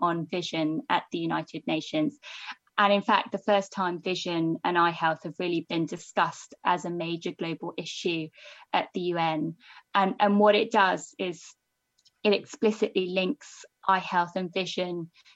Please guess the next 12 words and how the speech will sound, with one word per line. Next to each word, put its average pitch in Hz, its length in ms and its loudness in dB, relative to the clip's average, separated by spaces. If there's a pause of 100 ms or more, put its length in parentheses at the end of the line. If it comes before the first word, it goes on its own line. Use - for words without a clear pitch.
(120)
to - 180 0
over 196 220 2
half 180 420 2
of 175 140 -6
the 190 100 -8
Sustainable 175 640 -4
Development 170 640 -2
Goals, - 500 -2 (300)
um, 175 260 2
including 202 460 2
those 185 300 0
on 175 260 2